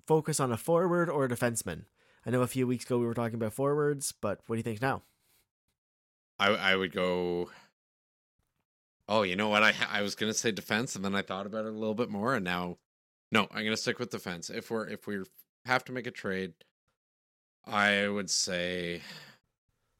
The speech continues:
Speaker 2: I don't know, who do we let go? No one.
Speaker 1: Doesn't
Speaker 2: I don't
Speaker 1: ne-,
Speaker 2: wanna let
Speaker 1: we don't
Speaker 2: anyone
Speaker 1: necessarily
Speaker 2: go.
Speaker 1: need to trade a defenseman.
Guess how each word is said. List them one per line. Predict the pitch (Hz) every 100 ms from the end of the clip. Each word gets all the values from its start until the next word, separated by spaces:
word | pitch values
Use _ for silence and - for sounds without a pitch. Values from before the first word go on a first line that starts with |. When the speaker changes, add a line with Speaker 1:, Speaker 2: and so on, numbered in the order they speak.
| - 92
Speaker 2:
I |
don't | 87
know, | 85 -
who | -
do | 87
we | 82
let | 78 78 -
go? | 80 82 _ _ _ _ _ _ _ _ _ _ _ _ _ _ _ -
No | 90 85
one. | 82 80
Speaker 1:
Doesn't | 226 90 98
Speaker 2:
I |
don't |
Speaker 1:
ne-, | 95
Speaker 2:
wanna |
let | 82
Speaker 1:
we | 82
don't | -
Speaker 2:
anyone | 92
Speaker 1:
necessarily | - 143 131
Speaker 2:
go. | 131
Speaker 1:
need | 127
to |
trade | 117 131 131
a | 113
defenseman. | 107 120 143 - 85 80